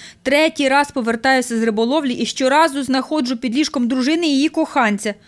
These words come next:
«То ти більше не поїдеш на риболовлю?» «Ну от іще.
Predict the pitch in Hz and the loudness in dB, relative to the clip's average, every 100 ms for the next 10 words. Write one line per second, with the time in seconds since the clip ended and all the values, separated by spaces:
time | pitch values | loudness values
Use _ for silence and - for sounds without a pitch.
0 | - - - - - _ _ - 226 220 | -20 -20 -20 -20 -20 _ _ -6 -6 -2
1 | 226 233 233 247 233 240 233 240 254 254 | 0 0 -2 -2 -2 0 -2 -2 -2 -2
2 | 254 233 254 247 294 262 190 - - - | 0 0 0 0 0 0 -4 -6 -20 -20
3 | - - 202 233 247 226 214 214 - - | -20 -2 4 6 6 4 2 -2 -2 -2
4 | 170 | -2